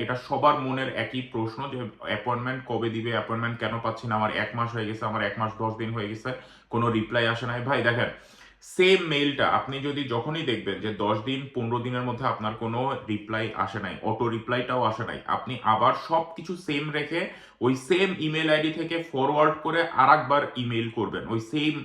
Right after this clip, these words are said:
সব কিছু সেম রেখে। কোনোভাবেই নতুন ইমেইল আইডি খুলে আবার মেইল করতে যাবেন না, তখন কিন্তু আপনি বিপদে পড়বেন। এটা হলো প্রথম কথা। দ্বিতীয় কথা হলো, তাদের আমি বারবার একটা জিনিস বলে আসতেছি যে, আহ,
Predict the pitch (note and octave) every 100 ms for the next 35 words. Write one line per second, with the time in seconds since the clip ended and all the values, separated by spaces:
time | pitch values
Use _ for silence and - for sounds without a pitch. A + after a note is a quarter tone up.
0 | - - - - F3+ F3 F#3+ F#3+ F3 E3
1 | D#3 D3+ B2+ G2+ - C#3 E3+ E3+ E3+ E3+
2 | D#3+ - A#2+ C#3 D#3 E3 D#3+ D#3+ D#3 C#3+
3 | D3 E3 E3 - D3 D3 E3+ G3+ - -
4 | - B2 D3 C#3 A#2 C3 C#3 C#3 C#3+ C3
5 | B2+ D3 F#3 B2 C3 C3 A#2 A#2 A#2 A2
6 | G#2 G#2 D3 C3+ G#2+ - - A#2+ C3 B2+
7 | C3 B2+ G2 F#2 D#2+ - _ _ _ _
8 | _ _ _ _ A2 B2+ B2+ E3+ D3+ D#3
9 | D#3 D#3 F3+ - - - - B2+ C3 D3+
10 | D#3+ B2 A#2+ C#3 C#3+ C#3 C#3+ D3 D#3 C#3
11 | C#3 C#3 C#3 D3 - G#3 C#3+ A2+ A#2+ A#2
12 | A2+ - - - - A2+ A2+ A2+